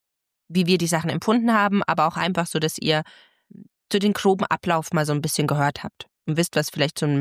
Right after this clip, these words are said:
auf euch zukommt, ne? Obwohl das ja auch immer ein bisschen variieren kann, zumal von Krankenhaus zu Krankenhaus, aber ihr wisst ja, wir sind in Siegen.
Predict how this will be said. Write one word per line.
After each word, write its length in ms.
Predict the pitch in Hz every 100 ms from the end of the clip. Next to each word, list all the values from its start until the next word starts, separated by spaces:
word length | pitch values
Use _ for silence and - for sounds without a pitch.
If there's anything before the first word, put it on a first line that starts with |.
| 139
auf 160 | - 139
euch 140 | 131
zukommt, 500 | - 156 - 131 - _ -
ne? 160 | 160 170 - - - _
Obwohl 120 | 165
das 140 | 175 175
ja 120 | -
auch 60 | -
immer 140 | 190
ein 100 | 180
bisschen 240 | 180 175
variieren 460 | 156 147 - 226 240
kann, 340 | 220 220 208 208 -
zumal 280 | 151 143 147
von 140 | 147
Krankenhaus 380 | - 151 139 -
zu 100 | 139
Krankenhaus, 480 | 160 202 233 240 196
aber 140 | 123
ihr 80 | 135
wisst 200 | 156 -
ja, 120 | 196
wir 100 | 135
sind 120 | 143
in 160 | 131 -
Siegen. 240 | 175 208